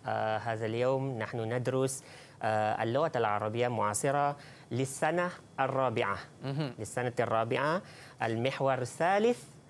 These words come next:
Speaker 1: tahta al-mawdu' min al-mufakkirin al-muslimin al-mu'asirin wa al-jumlah al-fi'liyah wal-jumlah ismiyah. Ha, ini tajuk untuk qawaid. Jadi dalam tema,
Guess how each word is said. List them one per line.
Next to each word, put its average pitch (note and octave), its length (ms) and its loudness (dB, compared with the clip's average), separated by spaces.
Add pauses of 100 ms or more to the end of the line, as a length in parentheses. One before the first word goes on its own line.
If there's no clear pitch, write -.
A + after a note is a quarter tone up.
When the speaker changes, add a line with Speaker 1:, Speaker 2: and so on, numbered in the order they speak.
(360)
Speaker 1:
tahta - 340 -4
al-mawdu' C#3 760 4
min B2+ 180 0
al-mufakkirin B2+ 1040 2
al-muslimin C#3+ 1040 0
al-mu'asirin A2+ 1160 -2 (460)
wa D#3+ 420 6 (320)
al-jumlah C#3 540 0
al-fi'liyah B2+ 760 0
wal-jumlah A#2+ 680 -2
ismiyah. A#2 500 -4 (160)
Ha, G#2 220 -12
ini G#2+ 120 -8
tajuk A2+ 320 -4
untuk G#2+ 240 -8
qawaid. G#2+ 420 0 (380)
Jadi A#2 220 -2
dalam A2+ 300 0 (240)
tema, C#3 640 0